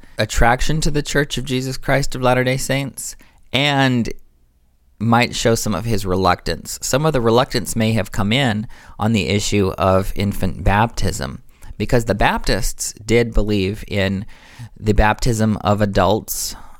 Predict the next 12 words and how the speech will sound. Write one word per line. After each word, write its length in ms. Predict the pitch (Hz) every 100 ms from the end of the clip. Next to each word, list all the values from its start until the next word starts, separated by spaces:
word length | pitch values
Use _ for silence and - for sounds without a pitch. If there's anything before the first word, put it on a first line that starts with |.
| -
upon 340 | 107 117 107
their 120 | 101 98
profession 640 | - 90 101 95 - 98
of 140 | 87
faith. 580 | - 101 98 - - - - - - - - -
And 120 | 101
the 40 |
Methodists 640 | 101 107 107 104 98 - -
believed 400 | 107 98 90 98
in 80 | 65
infant 400 | 107 107 101 104
baptism 720 | 117 123 127 113 78 -